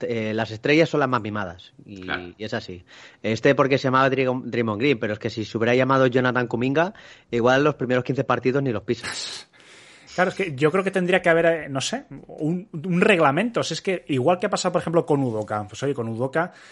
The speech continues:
Speaker 3: so-, son otro, otro tipo de, de, de cosas, ¿no? Pero vamos a ver, hay un reglamento,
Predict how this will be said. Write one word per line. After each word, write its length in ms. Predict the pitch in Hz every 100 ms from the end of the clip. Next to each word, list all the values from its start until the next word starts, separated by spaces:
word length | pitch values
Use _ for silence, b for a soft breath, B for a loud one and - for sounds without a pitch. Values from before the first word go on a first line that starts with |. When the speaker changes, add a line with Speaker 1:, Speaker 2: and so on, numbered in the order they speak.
| B B _
Speaker 3:
so-, 200 | - -
son 280 | 131 - 156
otro, 440 | 151 135 131 127
otro 260 | 143 127 120
tipo 240 | 127 123 123
de, 200 | 117 117
de, 220 | 113 120 113
de 160 | 113 110
cosas, 200 | 139 123
¿no? 80 | 151
Pero 140 | 135
vamos 160 | 139 120
a 60 |
ver, 100 | 117
hay 120 | - 156
un 80 |
reglamento, 680 | 156 147 123 107 98 95 95